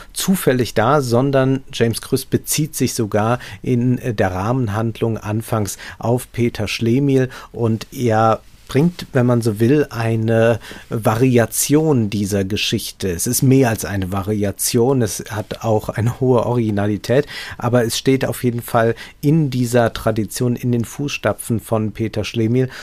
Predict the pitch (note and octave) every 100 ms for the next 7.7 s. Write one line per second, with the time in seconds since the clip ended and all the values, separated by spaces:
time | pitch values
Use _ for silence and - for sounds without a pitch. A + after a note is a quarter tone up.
0 | - - B2 A#2+ A#2+ B2 C#3+ - C#3 C3
1 | - B2 C3+ A2 A2 G#2 A#2+ G#2+ A2 A2
2 | A2 - A2 G#2+ - - - - C#3 F3+
3 | F3+ - - B2 A2+ B2 C3 C3+ D3 C#3
4 | B2+ C3+ C#3 C#3 - B2+ - C3+ C3+ C#3+
5 | C#3+ C3 - - - - - B2+ B2+ B2+
6 | - A#2 - - C#3 G#2+ B2 A2 - -
7 | B2+ D3 - - D#3 E3+ F3+